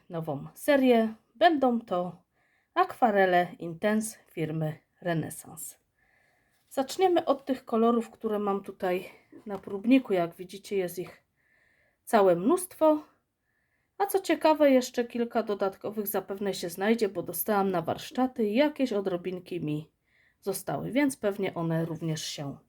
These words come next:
pojawią. Kolorów jest całkiem sporo, więc będziemy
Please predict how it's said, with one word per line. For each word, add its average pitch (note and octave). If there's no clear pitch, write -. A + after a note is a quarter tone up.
pojawią. B2+
Kolorów C4+
jest G3+
całkiem F3
sporo, B3+
więc E4+
będziemy G#3+